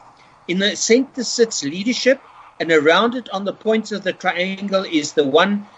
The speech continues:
is the context in which leadership is embedded. Secondly, the organization of which the leadership forms part. Thirdly, the others that the leadership has to relate to. And others can include followers, stakeholders,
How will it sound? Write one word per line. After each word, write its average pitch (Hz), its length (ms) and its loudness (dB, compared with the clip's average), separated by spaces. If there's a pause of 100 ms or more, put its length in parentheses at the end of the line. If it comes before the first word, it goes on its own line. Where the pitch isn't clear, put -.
(100)
is 139 220 -2
the 151 140 -2
context 233 600 0
in 202 120 -2
which 202 220 -8
leadership 202 560 -2 (360)
is 147 160 0
embedded. 160 480 4
Secondly, 226 720 -2 (300)
the 151 180 4
organization 175 840 2
of 165 160 -2
which 180 260 -4
the 180 100 -4
leadership 180 520 -4
forms 165 300 0
part. 214 340 6 (280)
Thirdly, 226 380 6
the 180 240 -4
others 214 460 2 (200)
that 156 200 -4
the 170 60 -4
leadership 185 580 -2
has 156 280 0
to 175 180 -4
relate 151 500 4
to. 117 280 -4 (440)
And 147 160 -4
others 208 360 2
can 185 180 -6
include 165 420 -2
followers, 202 960 2
stakeholders, 190 960 0